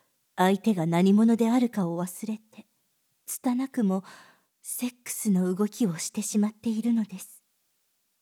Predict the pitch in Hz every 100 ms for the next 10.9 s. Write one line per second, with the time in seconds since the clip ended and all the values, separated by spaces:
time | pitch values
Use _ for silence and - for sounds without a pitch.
0 | _ _ _ _ _ _ _ 220 233 254
1 | 233 202 185 170 _ - 190 _ _ _
2 | _ _ _ _ _ _ _ _ _ _
3 | - - 190 180 190 _ _ _ _ _
4 | _ - 190 - - _ _ _ _ _
5 | - 220 220 269 240 208 - 208 196 -
6 | - - _ _ _ _ _ _ _ _
7 | _ _ _ - 202 220 226 180 180 185
8 | - 240 233 240 233 240 233 - - 233
9 | 190 - _ _ _ _ _ _ - 175
10 | - 190 190 185 - 180 180 -